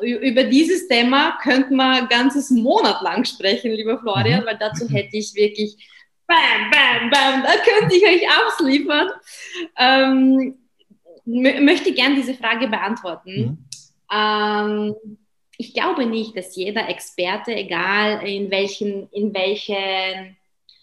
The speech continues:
Speaker 1: ähm, auf welchen Schritt oder welchen Level er ist, ja, das sagst, okay, für, bei mir gibt's nur drei Level.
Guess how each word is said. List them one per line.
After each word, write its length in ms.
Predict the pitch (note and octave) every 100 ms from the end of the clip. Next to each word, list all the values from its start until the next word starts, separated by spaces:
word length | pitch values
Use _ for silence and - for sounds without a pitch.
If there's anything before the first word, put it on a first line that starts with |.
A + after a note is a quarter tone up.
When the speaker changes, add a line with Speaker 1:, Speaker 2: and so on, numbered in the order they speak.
| _ _ _ _ _
Speaker 1:
ähm, 160 | G3 - - -
auf 180 | A#3+ G#3
welchen 340 | B3 C4 C#4
Schritt 420 | B3+ - A3+ C#4+ D#4
oder 220 | A#3 G#3+
welchen 320 | A#3 A#3+ C4
Level 360 | A3 A#3 A#3 G#3+
er 280 | F3+ F3 -
ist, 640 | A3 G4+ - - - - _
ja, 420 | - F#3+ G#3+ C#4 C#4
das 140 | A#3
sagst, 220 | G#3+ G#3
okay, 440 | G#3 G#3 F#3 - -
für, 100 | A#3+
bei 120 | G#3+
mir 180 | C4 E4+
gibt's 240 | C4 A#3+ C4
nur 120 | B3
drei 240 | G3+ F#3 F#3
Level. 400 | E3+ D#3+ D3+